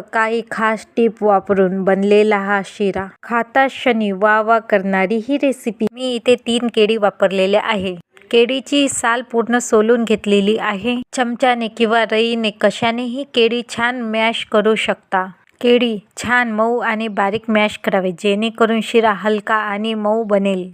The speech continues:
गॅस पेटवलेला आहे, त्यावर एक कढई ठेवलेली आहे. त्यामध्ये दोन चम्मच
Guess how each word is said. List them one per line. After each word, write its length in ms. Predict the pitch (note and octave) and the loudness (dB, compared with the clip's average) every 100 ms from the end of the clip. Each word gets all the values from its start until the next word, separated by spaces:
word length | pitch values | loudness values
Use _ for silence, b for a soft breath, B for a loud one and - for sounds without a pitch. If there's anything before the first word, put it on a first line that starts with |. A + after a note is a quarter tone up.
| _ | _
गॅस 320 | A#3+ A#3 - | -4 -2 -4
पेटवलेला 540 | - A3 G#3+ G#3+ G#3+ G#3 | -2 0 2 2 2 2
आहे, 240 | G3+ A3 | 0 -4
त्यावर 440 | A#3 G#3+ G3+ G3+ A3+ | -2 0 0 -2 -4
एक 340 | A#3 A3+ - B B - | -2 -2 -2 B B -4
कढई 260 | A3+ A3+ | 0 0
ठेवलेली 500 | A#3 A3 G3+ G3+ G3+ | 0 -2 0 0 -2
आहे. 420 | G3+ G3 F3+ G3 F#3 b _ - | 0 -2 -2 -6 -8 b _ -2
त्यामध्ये 640 | A3+ A3+ A#3 G#3 G#3 G3 - | -2 -2 -6 -2 -2 -4 -8
दोन 320 | G#3 A3 A#3 A#3+ | 2 4 2 0
चम्मच 400 | A#3 G3+ A3+ | 0 2 0